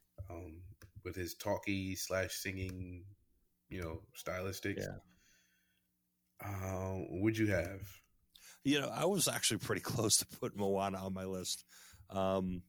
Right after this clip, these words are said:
Speaker 2: just because I, I've probably seen it the most out of any of the <laughs> films from this year, you know,
Speaker 1: Yeah.
Speaker 2: 'cause of, 'cause of my grandsons, and I have it.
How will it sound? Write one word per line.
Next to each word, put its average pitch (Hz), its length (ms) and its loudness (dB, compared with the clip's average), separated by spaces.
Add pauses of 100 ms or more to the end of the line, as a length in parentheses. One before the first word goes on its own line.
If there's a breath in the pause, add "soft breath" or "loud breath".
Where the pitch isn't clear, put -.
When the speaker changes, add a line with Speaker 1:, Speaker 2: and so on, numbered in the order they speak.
(300)
Speaker 2:
just 135 160 2
because 104 240 4
I, 98 100 2 (300)
I've 110 140 0
probably 107 280 -2
seen 110 260 2
it 95 80 0
the 95 80 -4
most 101 320 2
out 90 80 -4
of 90 80 -2
any 95 160 0
of 92 80 -4
the 92 60 -8 (180)
<laughs> - 100 -20
films 147 200 0
from 131 140 0
this 110 200 -2
year, 101 260 2
you 92 140 -6
know, 101 80 2
Speaker 1:
Yeah. 95 140 4
Speaker 2:
'cause 85 180 -4
of, 92 160 -8 (460 loud breath)
'cause 104 120 0
of 95 80 -4
my 98 80 0
grandsons, 98 640 0
and 90 120 -4
I 90 80 -6
have 98 220 -2
it. 95 180 0